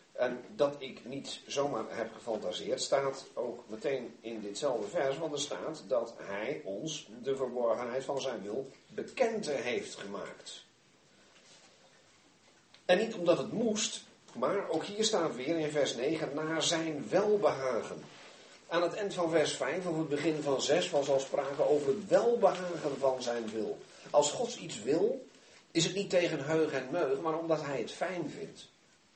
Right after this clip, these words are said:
En ook hier is sprake van het bekendmaken van de verborgenheid van zijn wil naar zijn welbehagen, vers negen, dus in overeenstemming met zijn welbehagen. God heeft daar vreugde in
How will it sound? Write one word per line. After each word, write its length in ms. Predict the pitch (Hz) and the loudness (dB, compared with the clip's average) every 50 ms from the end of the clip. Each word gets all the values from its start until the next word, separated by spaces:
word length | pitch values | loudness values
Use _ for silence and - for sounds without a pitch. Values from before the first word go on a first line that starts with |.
| _ _ - - - - - - - - - | _ _ -20 -20 -20 -20 -20 -20 -20 -8 0
En 200 | - 156 170 175 | 4 4 6 6
ook 180 | 175 175 160 156 | 4 2 2 0
hier 400 | 156 165 170 175 196 208 208 - - - - | -2 -4 2 6 6 6 6 6 -2 -8 -8
is 160 | - 151 156 - | -6 -4 -2 -2
sprake 460 | - - 165 156 156 151 143 139 135 | 0 0 0 0 0 0 -2 -4 -2
van 260 | 139 139 131 123 117 | 0 0 0 0 -2
het 160 | 110 - - | -8 -8 -10
bekendmaken 880 | - - - - 220 226 226 240 185 175 165 156 147 139 120 107 113 - | -12 -10 -2 2 2 2 2 0 -4 -2 0 2 2 2 2 0 -2 -4
van 160 | - 120 107 | -4 -4 -6
de 80 | 104 101 | -6 -8
verborgenheid 800 | - 92 - - 135 156 156 160 151 131 117 113 117 120 117 - | -10 -8 -4 -2 0 0 0 0 -2 -4 -4 -4 -4 -4 -4 -4
van 240 | - 110 92 101 | -6 -6 -4 -4
zijn 300 | 101 98 85 78 73 73 73 | -4 -6 -6 -8 -10 -12 -8
wil 440 | - 95 147 175 208 220 - - - - - - - - _ _ - | -6 -2 0 0 0 0 -2 -6 -14 -20 -20 -20 -20 -20 _ _ -14
naar 540 | - 95 120 143 156 180 196 214 214 190 - - | -8 -2 0 0 0 2 0 0 0 -2 -4 -4
zijn 480 | - - 143 143 147 151 156 - - | -4 -2 0 0 0 -2 -4 -2 2
welbehagen, 760 | - 143 143 139 131 104 101 95 95 95 87 92 113 123 117 | 4 6 6 6 4 2 0 -4 -6 -6 -6 -6 -6 -8 -6
vers 240 | 110 113 107 101 101 | -2 -2 -2 0 -2
negen, 320 | 104 101 104 127 131 120 120 | -4 -4 -2 -2 -2 -4 -4
dus 220 | 120 117 - - | -8 -8 -8 -8
in 300 | - 135 135 131 123 - | -6 -6 -6 -6 -4 -2
overeenstemming 1160 | 135 139 135 120 123 120 - - 175 196 202 208 196 - - 185 160 160 147 139 139 139 123 | 0 2 2 0 -2 -6 -8 -8 -8 -6 -4 -2 -2 -2 -2 -2 -4 -4 -4 -6 -6 -6 -8
met 180 | 120 120 117 - | -8 -8 -6 -4
zijn 260 | - - 101 95 87 82 | -4 -4 -4 -4 -6 -4
welbehagen. 680 | 95 127 143 139 131 107 90 85 71 71 71 - - - - - - - - - - - | 0 2 2 2 2 2 -2 -8 -10 -12 -12 -14 -16 -18 -20 -20 -20 -20 -20 -20 -20 -6
God 280 | - - 190 170 160 156 | 2 4 4 4 4 2
heeft 280 | 151 170 165 156 - | 0 0 0 0 0
daar 300 | - 151 143 131 120 - - - - - | 0 0 0 0 -4 -6 -8 -10 -12 -6
vreugde 560 | - 131 175 202 202 185 127 110 110 - - | -2 2 4 6 6 6 6 4 -4 -4 -4
in 180 | - 87 - | -6 -8 -10